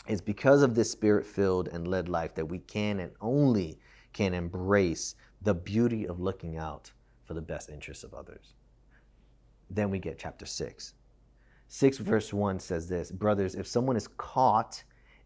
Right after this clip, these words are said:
in a sin, you who are spiritual should restore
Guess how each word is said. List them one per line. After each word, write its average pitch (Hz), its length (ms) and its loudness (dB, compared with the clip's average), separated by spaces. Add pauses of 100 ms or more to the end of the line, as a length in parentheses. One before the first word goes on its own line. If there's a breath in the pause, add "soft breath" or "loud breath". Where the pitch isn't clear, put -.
in 107 120 0
a 110 80 0
sin, 95 480 -2 (200 soft breath)
you 127 240 4
who 151 200 6
are 131 80 6
spiritual 107 500 2
should 98 260 -2
restore 107 920 -2